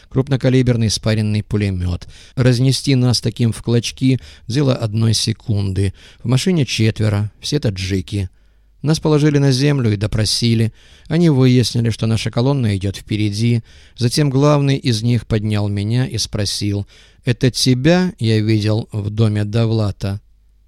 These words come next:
И я мгновенно вспомнил его в костюме тройки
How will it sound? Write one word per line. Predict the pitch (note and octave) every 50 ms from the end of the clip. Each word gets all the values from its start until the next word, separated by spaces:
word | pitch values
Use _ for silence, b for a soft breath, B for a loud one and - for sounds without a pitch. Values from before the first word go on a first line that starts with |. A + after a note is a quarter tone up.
| _ _ _ _ _ _ _ _ _ _ _
И | - A#2+
я | C3 D3+
мгновенно | D3+ C#3+ D3 D#3 D3+ D#3 D3+ D3+ D3+ C#3+
вспомнил | - - - - B2+ B2 A#2+ A#2 A2+ A2+ A2+
его | A2+ A2+ A2+ G#2+ G#2+ A2 A2 G#2+ - _ _ _ _ _
в | - -
костюме | - B2 A2 - - C3+ A#2+ A2+ A2+
тройки | - - A#2+ C3 C#3 C#3+ C3+ - - C#3 C3